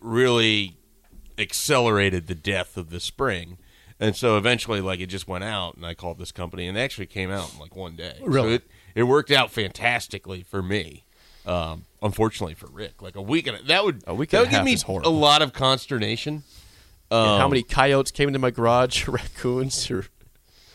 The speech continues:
Speaker 3: there,
Speaker 2: Foxes.
Speaker 3: is there, is there a badger in here at all?
Speaker 2: Fox, badger, possum.
Speaker 3: Yeah,
Speaker 2: Just
Speaker 3: I w-,
Speaker 2: take
Speaker 3: I would want a,
Speaker 2: residence.
Speaker 3: I would want a camera on the garage, say what all came into my garage this week and a half span.
Speaker 2: You know, we had a possum in our garage for a period of days, and,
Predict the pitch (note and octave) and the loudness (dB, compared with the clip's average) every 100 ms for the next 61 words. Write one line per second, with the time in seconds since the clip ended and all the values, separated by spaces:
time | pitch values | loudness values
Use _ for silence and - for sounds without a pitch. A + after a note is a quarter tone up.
0 | - - D#3+ C3 B2+ A#2+ B2 G#2 F2+ - | -6 4 6 6 4 0 2 2 0 0
1 | - G#2+ F#2+ G2 B2 D3 C#3+ - D3 D3 | 2 2 4 4 4 2 0 0 0 2
2 | D3 D#3+ A2 A2+ A#2 - - - G#2+ - | 4 4 2 2 -2 -8 -12 -12 -12 -4
3 | A2+ A2+ A#2 B2 - - G#2 A2 G#2+ - | 2 2 2 -2 -8 -6 -2 0 -2 -4
4 | A#2+ A#2 A#2 _ - - E2 - C3+ - | -6 -6 -12 _ -14 -12 -10 -4 -2 -2
5 | - C#3+ - C#3+ D3+ C#3+ G#2 F#2 C#3 E3+ | 0 0 2 4 6 4 2 0 2 2
6 | C#3+ A2 - B2 A2+ G2+ F2 G2+ A2 G#2 | 2 0 0 2 2 0 -2 2 2 4
7 | A2+ G#2 C3+ B2+ B2+ A#2+ - - A2 A2+ | 0 2 0 2 2 2 0 0 0 -2
8 | - B2+ G2 A2 A2 A2 G#2 G#2 - G#2 | -2 -2 -2 0 2 2 0 -6 -6 -6
9 | F#2+ F2 F#2+ E2+ - - F2 - - A#3+ | -4 -2 0 0 -2 -8 -10 -10 -2 0
10 | G#3+ B3+ D#4 - - B2+ C#3+ - F3 E3+ | 2 4 4 2 2 4 4 2 0 0
11 | E3+ E3 E3 F3 - C#3 - - C#3+ C#3+ | 0 2 4 2 -2 -4 -4 -2 0 0
12 | G#2 - A2+ A2+ C3+ D3 - A#2+ | -4 -4 -2 0 0 -4 -8 -10